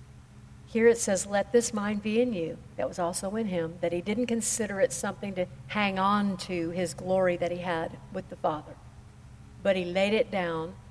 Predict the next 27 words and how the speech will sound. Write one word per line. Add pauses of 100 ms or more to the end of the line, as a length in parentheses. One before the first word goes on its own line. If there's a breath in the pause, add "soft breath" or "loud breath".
(140)
and
then
Hebrews
says,
"For
the
purpose
of
the
joy
that
was
set
before
him." (500 loud breath)
So
even
everything
he
did
wasn't
to
get
back (180)
what
he
had.